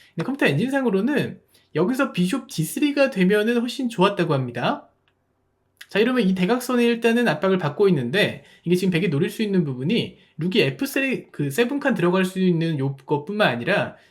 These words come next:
퀸이 에이에이 칸으로 침투할 수 있는 또 기회가 있어요. 그러니까 예를 들어 이 에이치 세븐을 지켜야 되니까 킹이 뒤쪽으로 빠진다 그러면 에이에이 칸 찍고 에프에이 칸 들어오면서 요렇게 체크메이트를 또 만드는 패턴이 가능하겠습니다.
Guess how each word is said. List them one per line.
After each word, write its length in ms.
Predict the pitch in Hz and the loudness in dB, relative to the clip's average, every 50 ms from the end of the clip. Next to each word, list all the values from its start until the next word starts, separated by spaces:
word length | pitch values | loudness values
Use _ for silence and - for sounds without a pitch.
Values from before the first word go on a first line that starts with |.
| _ - | _ -16
퀸이 240 | - - 294 294 285 | -8 -4 -2 0 0
에이에이 540 | 185 127 139 156 214 262 294 302 302 302 - | 0 2 2 2 4 4 4 4 2 2 -2
칸으로 280 | - 269 269 254 240 | -6 -6 -4 -2 -2
침투할 360 | 226 - 240 226 - 240 226 | -2 -2 -2 -2 0 0 -2
수 140 | 220 226 - | -2 -2 -4
있는 180 | 214 202 196 185 | -4 -2 -2 -2
또 80 | 185 | -2
기회가 280 | 180 - 151 147 156 143 | -2 -2 -2 -2 -2 -2
있어요. 500 | 120 117 - 127 123 180 247 285 - - _ _ _ _ _ _ _ _ _ _ _ _ - | -4 -4 -6 -4 -2 -2 -2 -2 -4 -12 _ _ _ _ _ _ _ _ _ _ _ _ -2
그러니까 140 | - 165 - | 2 4 4
예를 160 | - 226 226 | 4 4 4
들어 280 | 214 226 233 233 233 214 - | 6 8 8 8 8 8 4
이 260 | 170 175 175 170 - - | 0 -2 0 0 0 2
에이치 200 | 175 185 185 226 | 0 0 0 0
세븐을 300 | 220 247 247 233 247 220 | -2 -2 -2 0 0 0
지켜야 300 | 180 - - - 226 214 | -2 -2 -2 0 0 2
되니까 540 | 196 196 180 165 170 - - 233 240 247 247 | 2 2 0 0 -2 -2 -2 0 0 0 -2
킹이 200 | 233 - 240 - | -2 -2 -4 -4
뒤쪽으로 360 | - 147 139 - 233 240 233 | -4 -4 -4 -4 -2 -2 -2
빠진다 380 | 226 220 202 196 190 185 185 180 | -2 -2 0 0 2 2 2 2
그러면 500 | 180 165 160 156 180 226 254 285 302 302 - - - _ _ - | 2 2 0 2 2 2 0 0 -2 -6 -8 -14 -20 _ _ -2
에이에이 440 | 147 165 190 180 147 160 220 247 | 0 0 2 4 4 4 2 2
칸 180 | - - 247 226 | 0 -2 -2 -2
찍고 560 | 226 - 233 233 - 214 240 302 302 - - - | -2 -4 -6 -4 0 0 0 0 -2 -8 -10 -6
에프에이 480 | - 147 - - - 151 123 175 226 - | -6 -6 -4 0 0 2 2 2 0 -2
칸 200 | - - 285 262 | -4 -4 -4 -2
들어오면서 480 | 269 247 240 226 220 214 214 196 208 | 0 0 0 0 0 0 -2 -2 -2
요렇게 300 | 147 135 190 262 - 277 | 0 0 -2 -2 -4 -6
체크메이트를 600 | 233 - 233 226 - 214 196 185 175 175 - 165 | -6 -6 -8 -8 -6 -2 0 2 2 2 0 -2
또 80 | 170 165 | -2 -2
만드는 440 | 127 120 131 151 160 147 131 175 - | -2 -2 -2 -2 -2 -2 -2 -2 -4
패턴이 320 | - 156 - 170 156 143 | -4 -6 -4 -4 -4 -4
가능하겠습니다. 920 | 135 127 120 127 139 156 185 185 185 - 139 127 123 196 277 - - - | -4 -4 -6 -4 -4 -4 -4 -4 -4 -4 -6 -2 0 -2 -2 -2 -4 -12